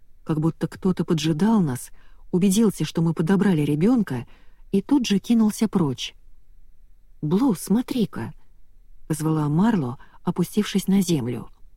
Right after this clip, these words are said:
Кровь так грохотала в ушах, что я едва ее слышала.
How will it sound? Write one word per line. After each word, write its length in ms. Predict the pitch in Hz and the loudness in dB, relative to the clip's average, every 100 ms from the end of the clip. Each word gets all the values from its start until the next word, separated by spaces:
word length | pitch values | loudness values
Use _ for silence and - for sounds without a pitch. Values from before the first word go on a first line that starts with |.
| - - - - - - | -20 -20 -20 -20 -20 -4
Кровь 340 | 170 170 - | 0 0 -2
так 180 | - 190 | -2 -2
грохотала 600 | 147 151 - 165 175 160 | -2 -4 -4 0 0 0
в 60 | 147 | -2
ушах, 400 | 151 214 233 - - - - | -2 -2 -2 -6 -20 -20 -20
что 180 | - - | -20 -6
я 140 | 165 170 | 0 2
едва 300 | 175 175 254 | 2 2 2
ее 240 | 247 233 | 2 0
слышала. 640 | - 240 175 - 117 101 | 0 2 2 0 -6 -6